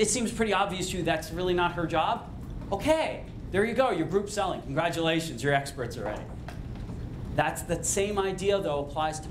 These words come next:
other people. So I'm gonna go through some of the main ones. Gatekeepers. Gatekeepers are normally people who have low power in an organization.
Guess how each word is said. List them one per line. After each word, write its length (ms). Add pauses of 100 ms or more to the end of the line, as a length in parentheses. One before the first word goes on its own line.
(100)
other 240
people. 260 (160)
So 140
I'm 80
gonna 120
go 120
through 180
some 160
of 40
the 80
main 440
ones. 320 (380)
Gatekeepers. 720 (560)
Gatekeepers 480
are 100
normally 400
people 320
who 60
have 120
low 200
power 340
in 60
an 100
organization. 760